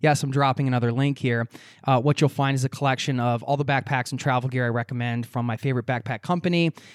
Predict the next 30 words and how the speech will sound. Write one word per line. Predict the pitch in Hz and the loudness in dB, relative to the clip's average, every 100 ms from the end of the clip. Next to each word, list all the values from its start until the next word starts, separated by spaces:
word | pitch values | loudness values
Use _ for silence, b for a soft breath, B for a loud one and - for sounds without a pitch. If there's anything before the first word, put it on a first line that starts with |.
| B | B
And | 151 | 0
you | |
get | 143 | 0
ten | - 175 | 2 2
percent | 185 175 175 | 2 2 4
off | 160 151 147 | 6 4 4
just | 151 139 | -2 0
by | 156 143 139 | 2 2 2
entering | 143 135 151 143 | -2 -2 -2 -2
the | 127 | -4
promo | - 147 147 139 | -2 0 2 0
code | - 139 131 | 4 2 2
travel. | - - 127 117 104 104 | -2 -4 -2 -2 -6 -8
So | - | -6
when | 123 | -6
you | |
check | 113 143 143 | -2 -2 2
out, | 135 123 B B B - | 2 0 B B B -4
just | 135 - | -4 0
type | 156 143 | 0 2
in | 147 | 2
the | 131 | 2
word | 131 127 | 0 -2
TRAVEL. | - - 180 196 214 226 | -4 2 6 8 8 8
I | 175 | 8
know | 147 | 6
you | 147 | 6
can | 147 | 4
remember | 135 139 135 127 | 2 2 2 2
that. | 139 160 | 4 2